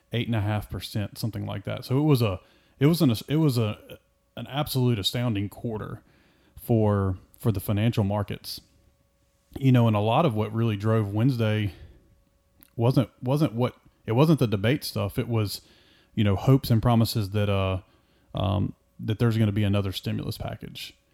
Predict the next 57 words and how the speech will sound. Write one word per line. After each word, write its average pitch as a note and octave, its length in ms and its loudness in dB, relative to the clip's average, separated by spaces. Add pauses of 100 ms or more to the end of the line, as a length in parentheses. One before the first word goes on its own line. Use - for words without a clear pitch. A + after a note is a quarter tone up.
(180)
And A2 220 4
then D3+ 100 4
there C#3+ 100 4
was A#2+ 100 -2
some, A2+ 260 -2
there D3+ 80 0
was D3 100 2
some A#2 120 0
positive G2+ 400 -2
economic G2 400 -4
news G2 320 -2
too. F#2+ 320 -8 (380)
Uh, G2 180 0
like, F#2+ 280 -6 (540)
the G#2 140 2
second B2+ 400 0
quarter A#2+ 260 2
G A2 180 0
D A2 80 -2
P A2 240 0
was G2 240 -2
revised G#2 680 0
up A2+ 240 -4
slightly. A2+ 640 -4 (400)
Um, G2 400 -6 (160)
we're, C3 240 -4
we A#2+ 160 0
think A2 160 -2
we're G#2+ 100 -4
gonna G2+ 140 -2
have G2+ 100 -4
a G2+ 60 -4
really G2+ 260 0
strong G2 440 -2
G G2 120 -4
D F#2+ 120 -2
P G#2 160 -4
number, G2 420 -2 (440)
um, F2+ 300 -2
for F#2 220 -6
third G#2 340 0
quarter. G#2+ 480 0
It'll A2+ 220 0
probably G#2 380 -2
fall G#2 340 -2
off G2+ 120 -2
a A2+ 40 -2
little G#2+ 200 0
bit A2 200 -2
fourth A#2 280 -6
quarter A#2 240 -2
'cause A2+ 180 -2
it B2 80 -4
was G#2+ 100 -6
just A2 180 -4
like G2+ 180 -4
a F2+ 180 -8